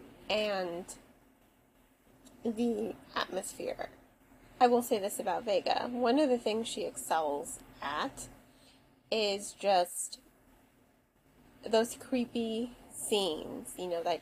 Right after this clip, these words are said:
eeriness, you know, it does send a chill up your spine, it does make your hairs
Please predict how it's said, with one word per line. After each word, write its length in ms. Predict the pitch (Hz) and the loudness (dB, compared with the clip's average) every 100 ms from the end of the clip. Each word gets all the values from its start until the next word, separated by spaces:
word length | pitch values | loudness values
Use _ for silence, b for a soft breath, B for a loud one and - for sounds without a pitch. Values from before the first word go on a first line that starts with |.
| - | 0
eeriness, 720 | 180 180 170 156 110 80 - | 2 4 4 0 -4 -6 -8
you 100 | 175 | -8
know, 140 | 160 147 | -6 -4
it 140 | 143 | -2
does 180 | 175 175 | -2 -2
send 240 | - 170 | -2 -2
a 40 | 156 | -4
chill 400 | - - 175 160 | -4 0 2 4
up 160 | 160 151 | 2 -4
your 80 | |
spine, 380 | 175 - 156 156 | -6 -4 -4 -4
it 100 | 156 | -6
does 200 | - 156 | -8 -6
make 220 | 226 - | -6 -6
your 160 | - - | -4 -4
hairs 480 | 254 233 262 - | -4 -6 -6 -10